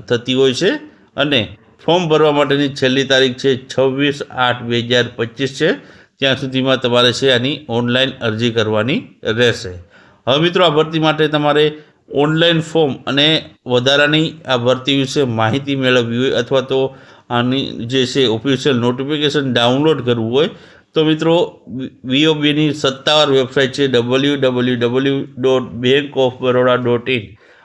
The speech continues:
આની સત્તાવાર અથવા તો ઓફિશિયલ વેબસાઇટ છે, ત્યાંથી તમે છે આ ભરતીના ફોર્મ અને છે આ ભરતી વિશેની ડિટેલમાં માહિતી મેળવી શકશો.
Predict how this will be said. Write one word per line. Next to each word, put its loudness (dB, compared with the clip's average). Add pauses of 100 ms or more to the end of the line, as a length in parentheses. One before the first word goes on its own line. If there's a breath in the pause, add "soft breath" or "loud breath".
આની 0
સત્તાવાર 0
અથવા 0
તો 0
ઓફિશિયલ -2
વેબસાઇટ 0
છે, 2
ત્યાંથી -4
તમે 0
છે -2
આ 4
ભરતીના 0
ફોર્મ -2 (160)
અને 0
છે 0 (420 loud breath)
આ 2
ભરતી 0
વિશેની 0
ડિટેલમાં 0
માહિતી 0
મેળવી -2
શકશો. -8